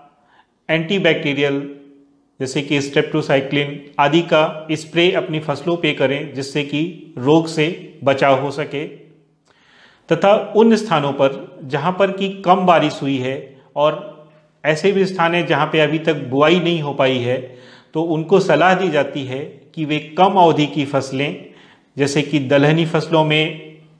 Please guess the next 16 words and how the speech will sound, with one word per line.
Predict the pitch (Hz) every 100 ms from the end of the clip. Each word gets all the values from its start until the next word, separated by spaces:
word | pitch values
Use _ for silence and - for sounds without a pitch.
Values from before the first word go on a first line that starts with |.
| 127
मूंग | 139 151 165 165
और | 160 139 139
उड़द | 160 147 165 - - - - - _ _ -
तथा | 147 143 165 - - -
बाजरा | 120 147 156 196
का | 190 160 151 180 - - _ _ _ _ 127
बुआई | 139 147 156
कर | 165
सकते | 165 175 - 151
हैं, | 135 135 151
जिससे | 135 147 - 180 180
उनको | 156 139 143 147 151 - -
आने | 147 156 170
वाले | 165 143
रबी | 135 139 160
में | 156 143 175 -